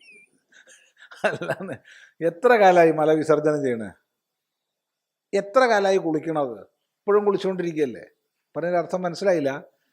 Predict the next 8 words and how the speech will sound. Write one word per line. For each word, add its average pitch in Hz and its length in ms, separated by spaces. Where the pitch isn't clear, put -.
അത് 196 180
റുട്ടീനായിട്ട് 254 640
മാറി. 262 280
അതുപോലെ 196 580
ഒരു 160 80
നിശ്ചിത 165 340
സമയം 151 300
ജപിച്ചു, 131 360